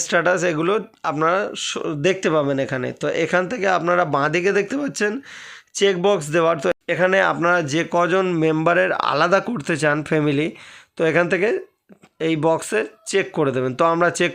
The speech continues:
করে নিলাম। তো চেক করার পরে এখানে নেক্সটে ক্লিক করবেন। তো আমরা নেক্সটে ক্লিক করে নিচ্ছি। তো ক্লিক করার পরে আপনাদের সামনে এরকম একটা ইন্টারফেস চলে আসবে। তো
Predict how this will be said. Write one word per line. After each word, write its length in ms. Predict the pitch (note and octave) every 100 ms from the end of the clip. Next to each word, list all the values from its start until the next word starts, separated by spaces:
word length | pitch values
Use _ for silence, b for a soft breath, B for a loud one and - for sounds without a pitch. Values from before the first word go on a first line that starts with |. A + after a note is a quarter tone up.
| F#3
করে 140 | F3+ F3
নিলাম। 220 | F3 F#3 F3+
তো 60 | D3+ -
চেক 120 | E3+ F3
করার 180 | F3 F3
পরে 140 | F3+ F#3+
এখানে 240 | D#3+ E3 G#3 E4 B B B B - E3
নেক্সটে 340 | F#3 - A#3+ A#3
ক্লিক 240 | A3 F3+ - D3
করবেন। 280 | A#2+ B2 B2+ -
তো 40 | D3
আমরা 160 | D3 D#3+ D3+
নেক্সটে 280 | D#3 - F3 C#3
ক্লিক 200 | D3+ E3 F3+
করে 140 | E3+ E3+
নিচ্ছি। 280 | F3 F3 B3 B3 B B B -
তো 60 | D3
ক্লিক 260 | - G3 A3+ G#3
করার 180 | G#3 F#3
পরে 140 | G3+ G3 E3
আপনাদের 300 | E3 E3+ E3
সামনে 180 | F3 E3 D#3
এরকম 220 | D3 D#3+ D#3+
একটা 120 | D#3 D#3
ইন্টারফেস 380 | D3 C#3+ D3+ D3+ -
চলে 160 | E3 E3+
আসবে। 200 | D#3+ E3+ F#3+ B B B
তো 60 | -